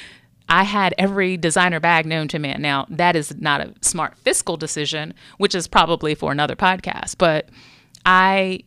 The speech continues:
was one of those people who would, for lack of a better term, keep up with the Joneses. I was the Jones. I was, like, always the one that, you know, was the, the, the nicely dressed person. And I, I took a lot of time and care into that.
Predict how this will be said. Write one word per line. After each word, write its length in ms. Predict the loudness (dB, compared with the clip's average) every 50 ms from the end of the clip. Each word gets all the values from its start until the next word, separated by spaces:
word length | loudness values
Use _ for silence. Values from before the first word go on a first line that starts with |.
| _ _ -6
was 640 | -4 -2 0 2 2 2 0 0 -2 -4 -4 -6 -8 _ _ _ _ -8
one 200 | -4 -2 -2 -2
of 120 | -2 -2
those 180 | -4 -6 -6 -6
people 420 | -6 -4 -4 -4 -4 -4 -6 -6
who 240 | -4 -2 -2 -2 -2 -2
would, 440 | -2 -2 -2 0 -2 -4 -4 -8 -12 _ _ _ _ _ _ _ _ _
for 200 | -4 -2 -2 0
lack 220 | 0 0 0 -2
of 80 | -2 -4
a 60 | -2
better 200 | -2 -4 -4 -4
term, 300 | -6 -4 -4 -4 -4 -4 -6
keep 320 | -6 -4 -2 -2 -4 -2 -2 -4
up 200 | -4 -2 -2 -4
with 100 | -6 -4
the 80 | -4
Joneses. 840 | -4 -2 -2 -2 -4 -6 -6 -8 -10 -12 -12 -12 -12 -12 -12 -14 -14 -8 _ 4
I 140 | 4 4 6
was 300 | 6 4 4 4 2 0
the 100 | -6 -8
Jones. 400 | -8 -8 -8 -8 -10 -8 -4 -2
I 140 | 0 0
was, 240 | 0 -2 -6 -8 -6
like, 200 | -4 -6 -4 -4 -2
always 380 | 0 0 0 0 -2 -4 -4 -6
the 100 | -6 -6
one 220 | -6 -6 -4 -4
that, 200 | -4 -6 -6 -6
you 120 | -8 -6
know, 260 | -6 -6 -6 -6 -8 -12 -16 -20 -20 _ _ _ _ _ _ -6
was 180 | -4 -4 -4 -2
the, 200 | -4 -4 -4 -6
the, 280 | -6 -6 -4 -4 -4 -4 -4
the 80 | -4
nicely 340 | -2 -2 -4 -4 -6 -8 -8
dressed 260 | -8 -6 -6 -8 -6
person. 400 | -4 -4 -4 -4 -4 -6 -6 -8
And 120 | -8 -8 -8
I, 140 | -8 -8 -8
I 140 | -8 -8 -8
took 260 | -8 -8 -8 -8 -6
a 60 | -6 -6
lot 200 | -6 -6 -6 -8
of 80 | -10
time 260 | -8 -6 -6 -4 -6
and 120 | -6 -8 -10
care 320 | -10 -6 -4 -4 -4 -4
into 320 | -4 -4 -4 -4 -4 -6 -8
that. 260 | -6 -8 -8 -10